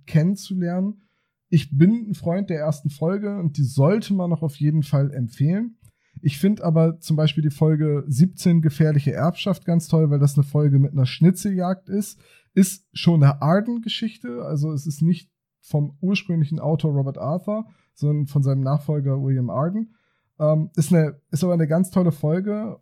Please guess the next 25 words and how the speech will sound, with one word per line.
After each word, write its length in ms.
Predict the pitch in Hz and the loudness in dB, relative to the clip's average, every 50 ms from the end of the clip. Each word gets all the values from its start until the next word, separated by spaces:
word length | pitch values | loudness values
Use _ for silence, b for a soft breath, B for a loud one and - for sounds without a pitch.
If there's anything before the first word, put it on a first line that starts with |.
| _ _ _ | _ _ _
und 520 | 156 165 175 175 175 175 175 170 - _ _ | -4 -2 -2 -2 -2 -4 -6 -8 -12 _ _
jetzt 400 | _ 143 156 143 - - - - | _ -8 -8 -8 -8 -14 -20 -18
vielleicht 320 | - - 147 156 165 160 - | -6 -2 0 2 2 2 2
noch 160 | 180 156 - | 2 2 2
was 180 | 160 156 - - | -2 -4 -4 -4
etwas 360 | - 180 165 - - 170 - - | -2 -2 -2 -2 -2 -4 -4 -4
Aktuelleres 920 | - 139 - - - 160 - _ - 156 185 214 208 190 208 214 - - | -6 -6 -6 -8 -12 -14 -10 _ -2 0 0 0 -2 -2 -4 -6 -6 -6
sollte 300 | - 185 190 196 185 - | -6 -4 -4 -4 -2 -2
man 140 | 190 185 180 | -2 0 -2
vielleicht 440 | - - 160 151 139 139 143 - - | -2 -2 -2 -2 -2 -2 -4 -6 -8
auch 240 | - 156 180 180 - | -6 -6 -6 -4 -4
empfehlen. 460 | 208 196 - - 196 190 190 190 190 B B B B B B B B | -6 -6 -4 -4 -2 -2 0 -2 -4 B B B B B B B B
Ich 180 | 180 175 - - | 2 2 4 4
bin 200 | 196 190 190 185 | 2 4 4 4
ein 40 | |
großer 360 | 165 147 165 185 170 190 185 165 | 4 2 2 2 2 2 0 0
Freund 340 | - - 165 165 165 160 | 0 2 2 4 4 4
von 160 | - - 160 151 | 2 0 0 2
der 120 | 147 143 | 2 2
Special-Folge 720 | 143 - 160 160 156 - 160 143 - 151 147 147 143 139 | 0 0 -2 -2 0 0 -2 -2 0 0 0 2 2 2
hundertfünfzig 920 | 131 143 143 135 131 127 127 - - 160 175 180 180 - - 139 - - | 4 4 4 4 4 0 -2 -2 2 2 2 2 2 0 -4 -6 -6 -4
Geisterbucht 760 | - 135 127 160 160 - - 190 180 185 196 214 - - _ _ | -2 0 0 0 0 0 -2 -4 -4 -4 -6 -8 -8 -12 _ _
von 200 | _ - 135 123 | _ -6 -4 -2
Astrid 340 | - 139 - - 139 - | -2 -4 -4 -6 -10 -10
Vollenbruch, 600 | - - - 143 147 165 175 180 170 - - 190 | -8 -4 -2 0 2 2 0 -2 -4 -6 -12 -14